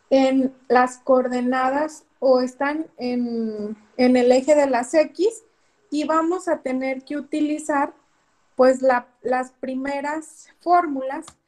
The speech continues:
que ambas nos dice que nos van a dar lo mismo. ¿Alguien se acuerda qué significaba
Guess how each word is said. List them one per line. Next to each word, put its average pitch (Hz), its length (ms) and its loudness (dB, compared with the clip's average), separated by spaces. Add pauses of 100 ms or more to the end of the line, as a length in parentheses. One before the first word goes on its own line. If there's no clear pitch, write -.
(260)
que 277 140 -6
ambas 294 880 -6
nos 262 540 -8
dice 302 360 -4
que 285 120 -2
nos 247 240 -2
van 254 260 0
a 285 80 0
dar 226 220 -2
lo 247 160 -4
mismo. 339 460 -2 (1080)
¿Alguien 392 460 -2 (400)
se - 160 -10
acuerda 320 720 -6
qué 330 140 -8
significaba 247 1200 -4